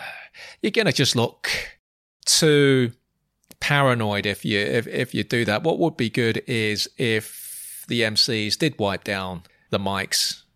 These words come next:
between the changeovers, between the acts, but, uh, instead they'd rather just, uh, talk for about ten minutes often be, be, between bringing on the acts, and the night goes on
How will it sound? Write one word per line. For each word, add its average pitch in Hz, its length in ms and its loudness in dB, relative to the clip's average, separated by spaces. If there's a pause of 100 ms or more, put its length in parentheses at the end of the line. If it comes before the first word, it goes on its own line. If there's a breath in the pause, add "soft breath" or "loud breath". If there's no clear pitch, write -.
(120)
between 98 460 0
the 92 80 -4
changeovers, 95 600 -2
between 104 280 -6
the 95 100 -6
acts, 95 340 -2
but, - 640 -2
uh, 98 340 0
instead 98 320 0
they'd 95 200 -4
rather 98 260 -2
just, - 380 -4
uh, 92 200 0 (540 loud breath)
talk 131 420 4
for 127 60 -4
about 107 240 -2
ten 117 240 0
minutes 113 320 0
often 104 360 0
be, 101 180 -2
be, 117 140 -2
between 107 440 0
bringing 104 320 -2
on 101 160 -4
the 98 160 -4
acts, 92 320 -2
and 92 100 -2
the 92 60 -6
night 95 240 -6
goes 95 260 -4
on 95 280 -6